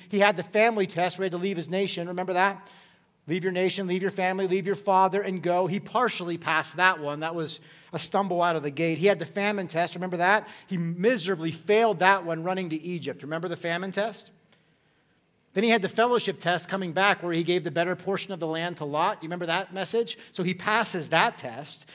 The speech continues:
family test, famine test, fellowship test. Then he has the fight test. Remember, he fights all the kings,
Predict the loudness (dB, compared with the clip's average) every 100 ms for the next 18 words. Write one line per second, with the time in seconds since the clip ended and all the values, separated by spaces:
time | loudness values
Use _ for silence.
0 | -20 0 0 2 -2 4 2 2 -4 -4
1 | -4 -6 -2 -2 -2 -2 -2 -2 -4 -4
2 | -2 -2 -2 -16 -10 -2 0 0 0 -2
3 | -4 -12 -2 -2 -2 -6 -8 -8 -10 -6
4 | -6 -2 -4 -2 -6 -6 -8 -8 -6 -10